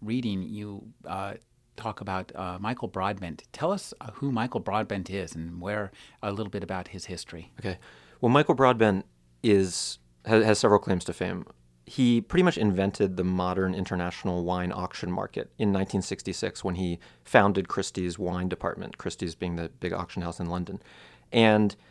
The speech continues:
Speaker 2: he's also just a real character. I mean, even today at eighty-two, he rides around London on a three-speed woman's bicycle with a basket, you know, with a little hat on his head. And, uh, you know, he's, he's famous for having probably the most experienced palate in the world.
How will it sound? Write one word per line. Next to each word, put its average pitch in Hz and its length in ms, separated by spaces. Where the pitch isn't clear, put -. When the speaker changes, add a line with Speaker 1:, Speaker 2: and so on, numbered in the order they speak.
Speaker 2:
he's 147 140
also 175 180
just 104 280
a - 80
real 104 140
character. 104 420
I - 20
mean, 95 140
even 110 200
today 98 360
at 90 120
eighty-two, 95 520
he 90 100
rides 90 320
around 90 320
London 90 440
on 95 120
a 90 40
three-speed 90 680
woman's 90 420
bicycle 92 480
with 87 120
a 82 40
basket, 87 580
you 101 60
know, 90 80
with 90 140
a 90 120
little 87 400
hat - 300
on 98 100
his 90 120
head. 90 280
And, 87 200
uh, 90 400
you 120 120
know, 101 80
he's, 98 280
he's 104 240
famous 113 500
for 92 540
having 95 460
probably 123 260
the 98 60
most 95 180
experienced 98 600
palate 101 380
in 92 80
the 90 80
world. 87 340